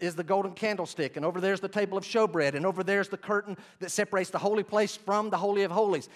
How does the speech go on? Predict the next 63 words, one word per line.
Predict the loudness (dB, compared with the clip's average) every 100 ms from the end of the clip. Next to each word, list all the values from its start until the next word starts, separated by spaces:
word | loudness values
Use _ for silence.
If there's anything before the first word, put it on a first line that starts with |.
| -20 -2
Here | 2 4
is, | 2 0
here | 0
is | 2
the | 2 2
altar | 2 0
of | 0
incense, | 0 -2 -4 -4
and | -4
he's | -4 -2
refreshing | -4 0 0 0 -2 -2
the | 0
altar | 2 2 2 -4 -6 -10 -10 -4
of | 0
incense | 0 0 -2 0 -2 -2
so | 0 0
that | -2
smoke | -6 0 2 2 2
would | 0
go | 2 2
up | 2
in | -4
front | -2 0
of | 0
this | -4
curtain | -4 2 2 0
separating | -2 -2 2 2 2 0
the | 0
Holy | 2 4 4
of | 2
Holies | 0 0 -2
from | -2
the | 0
holy | 2 2 2
place. | 4 4 2 -8 -18 -4
But | 2
over | 2 2
to | 2
the | 4
right, | 6 8 6 2 -2
all | 0 2
of |
a | 2
sudden, | 2 2
I | 2
don't | 0
know | 0
how | 0
long | 2 2 2
he |
was | 0
there. | 2 2 2
Did | 0
he | 2
walk | 4 4 2
in | 0
there, | 2 2
or |
did | 0
he | -4
just | -6 -6
kinda | -4 -4 -4 -10 -14 -14 -12 -16 -10
appear? | -10 -4 0 2 0